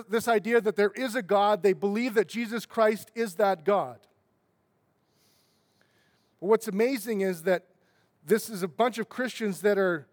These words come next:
facing some serious discouragement because of the persecution that they've faced. You can only imagine what kind of persecution when there's really no laws or all laws are against you. Maybe you feel like that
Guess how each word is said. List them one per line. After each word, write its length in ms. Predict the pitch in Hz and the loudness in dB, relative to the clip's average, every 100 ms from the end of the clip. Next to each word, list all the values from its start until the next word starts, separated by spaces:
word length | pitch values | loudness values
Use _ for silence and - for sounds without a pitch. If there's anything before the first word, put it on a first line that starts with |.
| _ | _
facing 460 | - 240 220 226 | -4 -4 -2 -8
some 160 | - 190 | -6 -8
serious 480 | - 240 247 233 - | -6 -4 -2 -2 -4
discouragement 720 | 170 - 240 247 214 175 170 | -14 -8 -4 -2 -2 -4 -6
because 340 | 185 - 220 | -6 -2 -2
of 100 | 208 | -2
the 80 | 175 | -8
persecution 760 | 160 226 220 - - 226 208 185 | -6 -6 -4 -8 -6 -6 -4 -4
that 180 | 175 175 | -4 -2
they've 160 | 160 | -6
faced. 680 | - - 233 139 - - - _ - - _ 190 | -6 -2 0 0 -10 -20 -20 _ -20 -20 _ -12
You 80 | |
can 140 | 185 202 | -4 2
only 220 | 220 214 | 2 2
imagine 640 | 185 190 208 240 190 175 | 0 2 4 2 0 -4
what 180 | 175 165 | -4 -6
kind 180 | 196 180 | -4 -4
of 100 | 175 | -2
persecution 680 | 208 - 165 220 226 - 170 | -4 -6 -10 -6 -6 -6 -4
when 100 | 180 | -2
there's 200 | 180 170 | -2 -2
really 340 | 208 214 170 - - _ | 0 0 0 -6 -20 _
no 300 | - 175 226 | -4 2 4
laws 440 | 214 202 196 208 185 | 4 4 4 2 0
or 120 | 180 | -2
all 260 | 190 208 208 | 4 4 4
laws 320 | 208 208 175 | 2 2 0
are 140 | 180 | -4
against 580 | 170 185 214 208 - - | -2 -2 -2 -4 -14 -18
you. 380 | 151 151 139 110 _ _ _ _ _ _ _ _ _ _ _ _ _ _ _ _ _ | -10 -8 -8 -12 _ _ _ _ _ _ _ _ _ _ _ _ _ _ _ _ _
Maybe 220 | 160 170 | -6 -2
you 100 | 190 | -4
feel 240 | 185 240 | -2 2
like 220 | 226 208 - | 4 2 2
that 240 | 160 135 | -2 -2